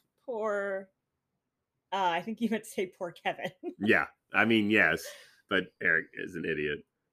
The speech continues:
Speaker 2: Young Eric. I don't know what he's like right now.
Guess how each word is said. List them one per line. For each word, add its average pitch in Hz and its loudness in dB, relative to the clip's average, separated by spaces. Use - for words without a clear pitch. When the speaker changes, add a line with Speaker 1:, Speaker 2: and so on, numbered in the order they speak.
Speaker 2:
Young 95 4
Eric. 71 -4
I 82 -2
don't 87 -2
know 85 -4
what 80 -4
he's 78 -6
like 78 -8
right - -12
now. - -20